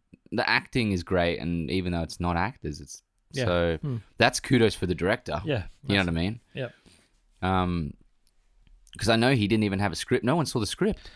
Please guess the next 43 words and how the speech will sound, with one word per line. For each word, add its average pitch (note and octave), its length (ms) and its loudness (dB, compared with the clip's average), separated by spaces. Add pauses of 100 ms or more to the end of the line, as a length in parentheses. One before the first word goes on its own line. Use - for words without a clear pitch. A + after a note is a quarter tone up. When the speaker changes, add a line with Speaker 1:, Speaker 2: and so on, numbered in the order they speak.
(140)
Speaker 2:
No, C#3+ 200 2
yeah. B2+ 220 0 (300)
Oh, C#3 120 2
yeah, D3 100 4
he C3 60 2
shot C#3+ 180 2
it C3+ 40 -10
in B2 40 -12
chronological A#2 540 -4
order. A2 220 -6 (200)
Speaker 1:
Yeah, F#2 220 -4 (240)
and, F#2+ 260 0
and F#2 240 0
<laughs> G#2 260 -8
the - 60 -14
fact - 260 -2
is, D#2+ 100 -2
it's D2+ 100 -6
just - 180 -14
all D#2+ 180 -2
strewn - 640 -2
throughout G2+ 540 6 (200)
<laughs> B3 360 8
this C3+ 160 4
fucking A2+ 320 2
episode. G2 380 2 (600)
So A2 280 2
he G2+ 160 0
shot D3 220 6
it - 60 2
in A#2 60 -4
chrono-, G2+ 480 0
chronological F2 560 -2
order, F2 200 2
and F2+ 120 0
there F2 80 0
was E2 160 -2
no F2+ 160 -2
script. - 400 -4 (240)
Speaker 2:
Yeah. - 80 -4
Speaker 1:
They G2 100 6
would G2+ 140 4
actually, G#2 680 0